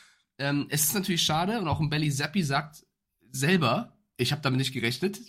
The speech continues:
Bill hat mich geblindsided.“ Also Aussage Belly Zappi, sogar der wusste von nichts, auch ein Scheißgefühl. Aber das ist eben Bill Belichick. Und er hat jetzt, ähm, zwar Zappi wiedergeholt,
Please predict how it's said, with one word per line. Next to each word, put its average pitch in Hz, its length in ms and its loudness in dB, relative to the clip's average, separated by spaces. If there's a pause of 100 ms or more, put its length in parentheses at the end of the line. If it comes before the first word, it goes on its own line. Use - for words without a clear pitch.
(180)
Bill 151 220 6
hat 143 160 0
mich 127 140 -4
geblindsided.“ 120 960 0
Also 110 300 -4
Aussage 143 340 -2
Belly 123 220 0
Zappi, 156 420 -2
sogar 131 240 0
der 165 320 0
wusste 131 260 0
von 113 220 -2
nichts, - 340 -4
auch - 140 -8
ein - 80 -4
Scheißgefühl. 120 800 -4 (480)
Aber 151 120 4
das 202 140 2
ist 220 160 -4
eben 208 240 0
Bill 190 100 4
Belichick. - 560 -6
Und 131 260 -6
er 117 100 -2
hat 151 140 0
jetzt, 156 280 -6
ähm, 139 460 -4 (120)
zwar 139 260 -4
Zappi 147 380 -2
wiedergeholt, 170 580 -2